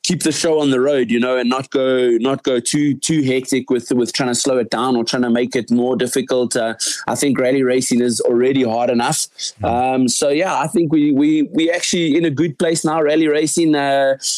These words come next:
Speaker 1: the progression has been good. You know, we've got a world championship. We haven't had a world championship, uh, in a long time. So we've got a really good world championship going at the moment. So yeah, I think, uh,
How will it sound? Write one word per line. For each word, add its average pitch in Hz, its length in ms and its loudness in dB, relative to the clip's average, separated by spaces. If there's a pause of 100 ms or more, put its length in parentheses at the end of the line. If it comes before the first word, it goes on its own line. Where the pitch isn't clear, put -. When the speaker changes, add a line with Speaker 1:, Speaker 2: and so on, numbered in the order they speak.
(120)
Speaker 1:
the 143 120 2
progression 151 520 0
has 143 100 2
been 139 240 2
good. 143 300 0
You 131 100 2
know, 139 140 2
we've 139 160 0
got 139 140 2
a 127 60 2
world 143 240 2
championship. 147 640 -2
We 127 120 0
haven't 131 220 0
had 131 120 2
a 127 60 2
world 131 200 0
championship, 131 600 -2 (100)
uh, 117 280 2
in 143 180 2
a 131 60 2
long 123 220 0
time. 143 320 -2
So 127 300 0 (280)
we've 135 160 2
got 131 140 2
a 127 120 2
really 139 220 2
good 127 200 0
world 131 200 2
championship 139 460 -2
going 139 240 2
at 139 80 -2
the 139 80 0
moment. 139 340 2
So 139 240 -2 (600)
yeah, 214 180 0
I - 20 -2
think, 226 320 -2
uh, 208 320 2